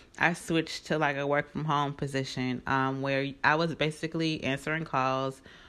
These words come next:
from, like, the, I converted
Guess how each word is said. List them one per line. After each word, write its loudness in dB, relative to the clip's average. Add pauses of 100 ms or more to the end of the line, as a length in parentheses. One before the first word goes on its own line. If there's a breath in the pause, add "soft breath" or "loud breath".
(140 loud breath)
from, -2
like, -2 (340)
the, 2
I 4 (200)
converted 2